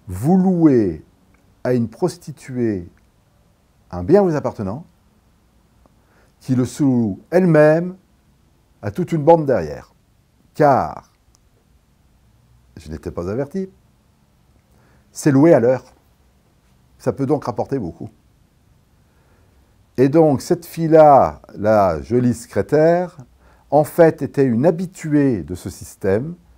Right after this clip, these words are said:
de trouver des studios à louer dans cette rue, elle-même anciennement du métier,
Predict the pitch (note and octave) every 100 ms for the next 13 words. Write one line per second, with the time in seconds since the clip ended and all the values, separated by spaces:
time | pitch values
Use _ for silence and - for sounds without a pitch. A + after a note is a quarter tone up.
0 | _ _ _ _ G#2+ B2+ B2+ - G3+ G3
1 | F#3+ E3 A2+ - _ _ _ _ _ _
2 | _ _ _ - F2+ A2+ C#3+ B2+ E2+ -
3 | _ _ _ _ _ _ _ - - F3
4 | D3 D#3+ D3+ B2+ A2 A#2+ A#2 A#2 A2 F2
5 | D2+ F#2+ - G#2 - C#3+ G#3 A3 - _
6 | B2 C3 B2+ C3+ A2 F#2 - A2+ A2 G#2+
7 | G2 G2+ G2 - A2 F#2+